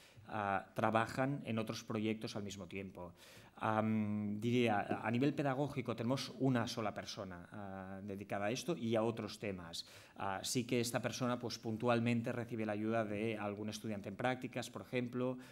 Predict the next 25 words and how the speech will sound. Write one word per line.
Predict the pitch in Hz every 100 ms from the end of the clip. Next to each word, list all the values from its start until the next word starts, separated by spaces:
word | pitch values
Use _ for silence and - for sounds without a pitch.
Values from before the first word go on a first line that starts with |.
| - - -
ah, | 104 98 95
o | 113 113
de | 110
alguna | 107 117 113
de | 110
sus | 123
compañeras | - 113 110 107 110
de | 113
este | - 107
centro | 117 113 104
por, | 104 104 98 95
por | 110
la | 101
innovación. | 98 95 92 113 98 95 - - - - - -
Am, | 113 110 107 104 104 - -
a | 113
nivel | 117 131
de | 135
la | 131 123
factoría | 131 110 123 120
tenemos | 117 113 110 107 113
a, | 107 101 98 95 92 90 95 - - - -
a | 98
otra | 104 107 104
persona, | 98 - 147 175 208